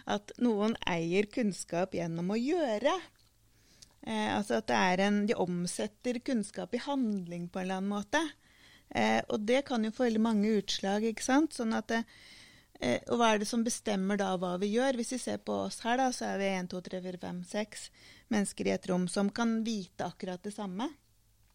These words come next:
Men vi vil allikevel handle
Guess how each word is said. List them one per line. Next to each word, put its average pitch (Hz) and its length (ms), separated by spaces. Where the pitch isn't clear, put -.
Men 214 200
vi 208 140
vil 208 200
allikevel 208 580
handle 190 420